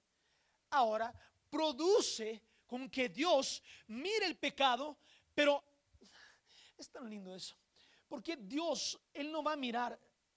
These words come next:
el pecado por sí solo. Dios siempre en medio al pecado, Él va a buscar la, su justicia. Siempre en medio al error,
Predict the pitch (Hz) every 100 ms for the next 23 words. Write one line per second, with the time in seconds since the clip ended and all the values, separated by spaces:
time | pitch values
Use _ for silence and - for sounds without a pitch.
0 | _ 254 202 247 - - 262 254 - _
1 | _ _ _ - 240 220 - 254 175 -
2 | _ _ _ - - - _ - 285 330
3 | - - 403 440 311 269 269 262 254 247
4 | 294 370 349 285 - 233 - 269 247 220
5 | 220 - - - 254 254 277 247 233 -
6 | - 262 240 226 - - 240 240 - 294
7 | 262 - - _ _ _ _ _ _ _
8 | _ _ _ _ _ _ _ _ - -
9 | - 427 453 330 302 269 294 339 302 262
10 | 214 185 285 -